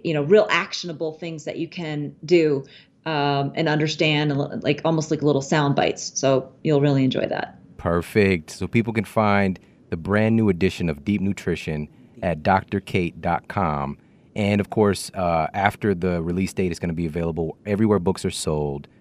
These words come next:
Speaker 2: uh, Amazon,
Speaker 1: Yeah.
Speaker 2: Barnes and Noble, all that good stuff. Uh, but definitely check it out. This should be in your library. This should be in your mind, body, and spirit, this information from Deep Nutrition. And the subtitle is Why Your Genes Need Traditional Food.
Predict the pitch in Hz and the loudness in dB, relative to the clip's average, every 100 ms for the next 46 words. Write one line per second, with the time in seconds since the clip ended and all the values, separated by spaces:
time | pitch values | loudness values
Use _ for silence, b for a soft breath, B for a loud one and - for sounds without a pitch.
0 | b - 82 78 85 95 98 87 90 90 | b -10 -6 -4 -2 -2 0 2 2 2
1 | 90 85 90 90 92 85 78 80 80 78 | 2 0 0 0 0 -4 -4 -4 -4 -6
2 | 85 78 - 82 76 - _ b b 82 | -6 -8 -8 -6 -6 -10 _ b b -4
3 | 80 - 107 104 104 - 98 90 80 78 | -4 -4 -2 0 -2 -2 -2 2 2 0
4 | 80 87 82 101 107 107 110 101 87 85 | -4 -6 0 2 2 0 -4 -4 -4 0
5 | 87 87 82 85 82 80 82 113 113 104 | 2 2 0 -2 -2 -6 -6 -6 0 2
6 | 104 101 b b 123 123 87 90 101 110 | 2 -2 b b -8 -4 -2 2 6 6
7 | 104 87 90 98 101 101 87 92 90 90 | 6 4 4 6 4 2 4 6 6 4
8 | 87 - 95 82 80 - 85 85 82 - | -2 -2 0 0 -2 -6 -6 -4 -6 -8
9 | 85 80 90 85 82 90 - 78 - b | -8 -6 -4 -4 -4 -6 -6 -8 -10 b
10 | b b - 85 127 123 131 117 117 101 | b b -6 2 4 6 8 8 6 2
11 | 98 104 120 113 98 85 104 113 123 123 | 4 6 8 6 4 2 2 4 4 2
12 | 101 101 98 95 - 90 92 90 87 80 | 2 2 2 0 -2 -4 -2 -2 -4 -6
13 | - 85 69 67 | -4 -4 -4 -8